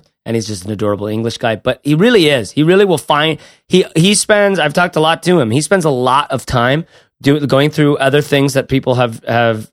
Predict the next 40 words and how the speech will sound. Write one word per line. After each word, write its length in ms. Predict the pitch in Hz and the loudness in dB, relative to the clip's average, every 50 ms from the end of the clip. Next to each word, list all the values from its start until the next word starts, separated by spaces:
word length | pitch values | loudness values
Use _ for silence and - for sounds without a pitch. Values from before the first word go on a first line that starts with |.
| _ _ - | _ _ -4
been 140 | - 123 120 | -2 0 0
in 80 | 123 123 | 2 2
interviews 420 | 113 110 110 101 104 104 104 95 | 0 0 0 0 0 -2 -2 -2
with, 300 | 98 101 101 104 101 - _ | 0 0 0 -2 -2 -6 _
figuring 280 | - 131 127 131 127 123 | -4 0 0 2 2 2
out 120 | 117 120 123 | 0 0 -2
what 100 | 120 113 | -2 -2
hasn't 340 | 113 113 113 110 113 117 - | -2 -4 -4 -4 -4 -6 -4
been 260 | 113 107 104 - - - | -4 -6 -6 -8 -10 -8
asked, 340 | - 98 95 98 95 - - | -4 -4 -4 -4 -6 -8 -4
what 280 | - 113 117 120 117 - _ _ _ _ | 0 0 0 0 0 -4 _ _ _ _
he 140 | - 131 127 | -2 0 2
wants 260 | 117 117 117 113 - | 2 2 0 0 -2
to 100 | - 113 | -4 -4
ask 180 | 104 101 - - | -4 -4 -4 -2
from 100 | 113 107 | -2 0
them. 80 | 113 | 2
He 40 | 143 | 2
also 200 | 170 196 202 220 | 2 2 0 0
has 100 | 196 170 | 0 0
a 40 | 151 | 0
handful 400 | 131 139 143 147 147 - 156 147 | 0 0 -2 -2 -2 0 0 0
of 100 | 131 117 | 0 0
go-to 340 | 110 127 123 120 - - 123 | 0 -2 -2 -2 -2 -4 -6
questions 540 | - - 123 110 117 - - 117 104 98 - _ _ - - _ - | -2 -2 -2 -2 -2 -4 -8 -8 -8 -10 -12 _ _ -20 -20 _ -2
that 120 | - 120 117 | 0 0 0
are 80 | 113 113 - - - | 0 -4 -6 -10 -4
quite 200 | - 131 123 - | -2 -2 -2 -2
powerful. 400 | - 113 113 110 104 92 107 98 92 | -2 0 0 0 -2 -4 -8 -10 -6
So 300 | - - 123 120 113 - _ _ | -2 -2 -2 -2 -2 -6 _ _
check 160 | - - 165 151 | -4 -2 -2 0
out 160 | 170 160 147 - | -2 -4 -2 -2
Command 300 | 139 135 127 127 127 - | 0 2 2 2 0 -2
Space 360 | - - 135 120 117 - - | -2 -2 0 0 0 -2 -6
if 120 | 110 - 117 | -6 -4 -2
you're, 220 | 113 110 107 107 | 0 0 2 2
uh, 180 | 107 104 98 101 _ - - - - - - - _ _ - | 0 0 -2 -4 _ -18 -20 -20 -20 -20 -20 -20 _ _ -2
wanting 280 | 113 113 117 113 110 | 0 2 2 2 0
to, 420 | 101 - - 113 110 110 107 107 110 | -2 -2 0 0 2 2 2 2 2
uh, 680 | 107 104 104 104 104 104 104 104 104 104 104 104 104 | 2 2 2 2 0 0 0 0 0 0 -2 -2 -4